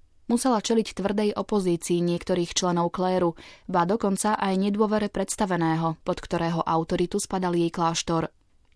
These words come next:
Z jeho vôle Juliana s niekoľkými spolusestrami opustila konvent v Mont Cornilon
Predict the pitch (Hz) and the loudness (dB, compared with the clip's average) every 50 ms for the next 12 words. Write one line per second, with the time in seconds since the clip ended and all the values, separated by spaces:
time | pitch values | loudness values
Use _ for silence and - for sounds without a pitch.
0 | - 196 175 185 180 175 185 180 175 185 185 196 202 226 247 240 247 233 240 240 | -10 -6 -2 -2 0 0 0 0 2 2 2 4 4 4 4 4 4 4 4 4
1 | 240 233 214 190 - 202 202 - - 220 214 - 240 233 220 202 - - 226 226 | 4 2 2 2 0 0 0 2 0 0 0 2 2 4 4 2 0 0 0 2
2 | 233 214 - 196 180 - - 208 185 185 196 202 - - 214 214 - 233 226 - | 2 2 2 0 -4 -2 -2 0 0 0 0 0 0 -2 -2 -2 0 0 0 0
3 | - - 190 175 175 - - 185 185 190 190 190 196 208 214 202 196 196 190 185 | 0 0 0 0 0 -2 0 0 2 2 2 2 4 2 2 2 0 0 0 0
4 | 185 - - 190 185 190 180 180 180 185 190 202 226 240 | -2 -2 -2 -2 0 0 0 0 0 2 2 2 2 0